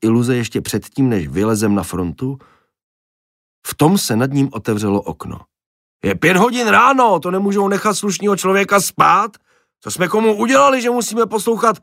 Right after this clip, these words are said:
takový vrzání kočce na ocas?“ Ale na křiklouna se hned osopil ženský hlas. „Táto, neřvi jak na lesy, vždyť to jdou naši kluci do války.“ Trumpetista přestal hrát, snad si to vzal osobně,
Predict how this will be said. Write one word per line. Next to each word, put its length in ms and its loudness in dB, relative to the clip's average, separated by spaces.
takový 360 -6
vrzání 640 2
kočce 380 -4
na 120 2
ocas?“ 520 -2
Ale 260 -2
na 120 -6
křiklouna 500 -4
se 200 -6
hned 260 -4
osopil 420 -8
ženský 420 -6
hlas. 360 -10
„Táto, 520 -2
neřvi 300 -2
jak 180 -2
na 120 -2
lesy, 480 -6
vždyť 180 -2
to 100 2
jdou 180 0
naši 240 -4
kluci 300 -8
do 80 0
války.“ 540 -4
Trumpetista 680 -4
přestal 440 -10
hrát, 360 -4
snad 200 -6
si 100 -8
to 140 -6
vzal 240 -4
osobně, 520 -4